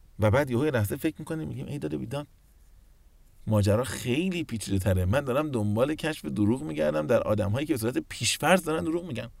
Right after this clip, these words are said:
اگر جایی احساس نکنن که دارن کنترل می‌شن، ریسک دروغگوییشون وجود داره. حالا سوال مطرح می‌شه،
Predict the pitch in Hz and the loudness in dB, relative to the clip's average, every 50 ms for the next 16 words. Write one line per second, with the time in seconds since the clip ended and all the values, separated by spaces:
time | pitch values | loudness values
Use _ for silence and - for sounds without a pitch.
0 | - - - - - - - - - - - - - - - - - - - - | -20 -20 -20 -20 -20 -20 -20 -20 -20 -20 -20 -20 -20 -20 -20 -20 -20 -20 -20 -20
1 | - - _ _ - - - - - - - - - - - - - _ - _ | -20 -20 _ _ -20 -20 -20 -20 -20 -20 -20 -20 -20 -20 -20 -20 -20 _ -14 _
2 | - 120 120 120 117 120 113 123 123 117 110 113 117 113 - 123 117 117 - - | 2 2 4 6 6 4 6 4 4 6 6 4 4 4 4 4 2 2 0 -2
3 | 156 180 190 - 165 160 147 131 117 127 117 123 135 139 - - 135 135 123 - | -2 -2 -2 -2 -4 -4 -4 -6 -6 -4 -4 -4 -4 -4 -6 -6 -6 -6 -4 -4
4 | - 143 175 190 180 160 - - 131 135 139 - - - - - - - - 127 | 2 2 2 2 2 -4 -4 -2 -2 -2 -2 -4 -10 -20 -20 -20 -20 -14 -8 -6
5 | 139 - - 160 135 127 120 107 113 131 - - 151 - 131 - - - - - | -6 -4 -4 -2 -2 0 -2 -2 -4 -6 -8 -8 -10 -10 -10 -12 -14 -14 -16 -18
6 | - - - - - - - - - - - _ - _ - - - - - - | -18 -20 -20 -20 -20 -20 -20 -20 -20 -20 -20 _ -20 _ -20 -20 -20 -20 -20 -20
7 | - - - - - - - - - - - - - - - - - - 127 123 | -20 -20 -20 -20 -20 -20 -20 -20 -20 -20 -20 -20 -20 -20 -20 -16 -4 2 4 6
8 | 160 170 165 - 139 120 143 180 190 180 160 143 - 131 117 117 113 107 101 - | 6 6 6 4 4 4 4 4 4 2 0 0 0 -2 -2 -2 -2 -2 -2 -2
9 | 113 95 - | -2 -4 -4